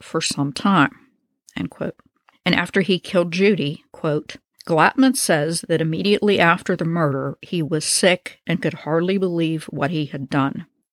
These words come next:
He termed himself a cold-blooded murderer," end quote. And he, this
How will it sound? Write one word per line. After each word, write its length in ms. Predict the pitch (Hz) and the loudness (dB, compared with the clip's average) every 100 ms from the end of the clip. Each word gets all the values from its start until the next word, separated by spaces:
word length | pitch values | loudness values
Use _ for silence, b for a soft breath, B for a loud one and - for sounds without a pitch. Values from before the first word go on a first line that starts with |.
| _ | _
He 180 | - 190 | -4 -2
termed 440 | - 202 214 294 | 2 4 4 4
himself 680 | 254 233 - 175 165 - _ | 2 4 2 4 2 0 _
a 60 | - | -20
cold-blooded 920 | - - 175 175 165 170 165 160 156 - | -18 2 4 4 0 0 2 0 -2 -4
murderer," 640 | 151 151 127 - - - _ _ - | -2 -2 -4 -8 -16 -20 _ _ -12
end 140 | 156 | -12
quote. 380 | - 156 - - b b b - | -8 -8 -8 -14 b b b -10
And 480 | 156 151 151 151 147 - | -4 0 2 0 -4 -6
he, 400 | 175 160 - - | -4 -4 -8 0
this 460 | 180 180 - - | 2 2 0 -2